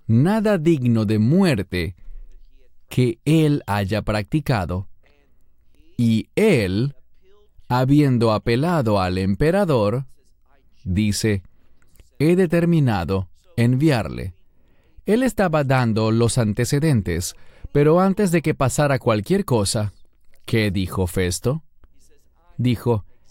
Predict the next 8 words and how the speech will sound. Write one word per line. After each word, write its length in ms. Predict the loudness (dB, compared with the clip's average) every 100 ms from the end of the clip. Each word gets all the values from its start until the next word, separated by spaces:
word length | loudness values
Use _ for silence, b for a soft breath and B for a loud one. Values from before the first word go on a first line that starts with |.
| -10 -2
"He 180 | 0
examinado 840 | -2 -2 -2 0 2 2 0 0 -2
los 240 | -2 -2
cargos, 680 | -2 -2 -4 -6 -6 -6 -12 -20 -20 -20 -12 -2
he 200 | 2 2
oído 500 | 2 2 0 0 0
las 300 | 0 0 -2
acusaciones, 1040 | -2 -2 -2 -2 -2 -2 -2 -4 -6 -8